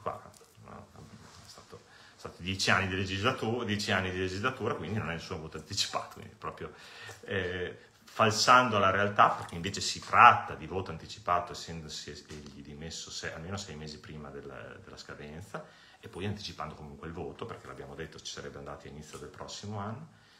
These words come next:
Questo centro-sinistra e centro-destra in-, invece che per quanto riguarda l'analisi del candidato sindaco, Elena Ugolini si affida appunto alla propria, alla gamba storicamente, eh, movimentista cattolica vicina al centrodestra, che è appunto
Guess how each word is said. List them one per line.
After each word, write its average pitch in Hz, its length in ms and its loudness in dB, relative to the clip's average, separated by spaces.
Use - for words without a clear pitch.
Questo 127 280 -2
centro-sinistra 95 640 -8
e 95 60 -10
centro-destra 85 560 -10
in-, 76 560 -12
invece 90 380 -6
che 80 200 -6
per - 140 -10
quanto 98 300 -2
riguarda 85 640 2
l'analisi 85 520 4
del 78 140 -12
candidato 78 460 -8
sindaco, 98 680 -6
Elena 73 640 -12
Ugolini 82 600 -10
si - 140 -12
affida 87 340 -12
appunto 69 580 -16
alla 92 600 6
propria, 82 840 -2
alla 104 220 4
gamba 113 420 10
storicamente, 87 1600 -2
eh, 78 40 -12
movimentista 87 760 -8
cattolica 82 600 -6
vicina 85 300 -6
al 80 40 -6
centrodestra, 78 640 -12
che - 80 -18
è - 40 -12
appunto 73 500 -16